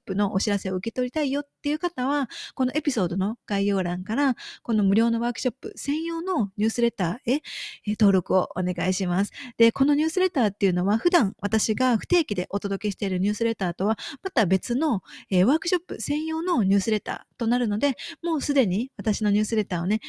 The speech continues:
受け取っているよっていう方も、また改めてこちらの、あの、ワークショップ専用のニュースレターの方に、えー、ご登録をください。えー、今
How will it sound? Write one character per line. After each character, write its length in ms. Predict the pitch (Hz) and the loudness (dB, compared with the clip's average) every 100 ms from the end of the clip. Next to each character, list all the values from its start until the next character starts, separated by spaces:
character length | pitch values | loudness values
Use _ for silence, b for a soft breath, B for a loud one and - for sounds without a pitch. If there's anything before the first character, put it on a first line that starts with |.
| 262 | -12
受 160 | 208 240 | 0 2
け 60 | 233 | 2
取 120 | 240 | 0
っ 40 | |
て 120 | 240 | -2
い 40 | 226 | -2
る 60 | |
よ 120 | 277 302 | 0 -2
っ 100 | - | -4
て 100 | 233 | -4
い 20 | |
う 40 | |
方 240 | - - 180 | -4 -4 -2
も、 180 | 208 - - | -2 -4 -8
ま 100 | - | -4
た 140 | 170 180 | -2 -2
改 220 | - 254 | -2 -2
め 100 | 214 | -2
て 160 | - - | -4 -2
こ 140 | 220 | -2
ち 100 | 196 | 0
ら 100 | 185 | 0
の、 200 | 180 175 B 247 | 2 -2 B -10
あ 100 | - | -2
の、 100 | 175 | 2
ワ 100 | 185 | 4
ー 20 | 202 | 2
ク 80 | |
シ 80 | - | 0
ョ 40 | 185 | -2
ッ 20 | |
プ 120 | 175 | -2
専 180 | 196 190 | -2 0
用 140 | 214 | 0
の 160 | 262 330 | -4 -4
ニ 80 | 202 | -2
ュ 40 | 190 | 0
ー 20 | |
ス 80 | 190 | 0
レ 100 | 175 | -2
タ 80 | |
ー 40 | 180 | -2
の 80 | 180 | -2
方 180 | 208 | -2
に、 140 | 269 302 B 247 | -2 -4 B -6
え 80 | 175 | -4
ー、 40 | |
ご 100 | 170 | 0
登 180 | 190 165 | 0 -2
録 200 | 165 - | -4 -6
を 40 | - | -8
く 180 | - 175 | -4 -2
だ 120 | 180 | 4
さ 140 | 262 | 6
い。 100 | 262 - B B B | 6 2 B B B
え 160 | 180 | 4
ー、 60 | 190 | 6
今 420 | 220 214 214 185 | 4 4 4 2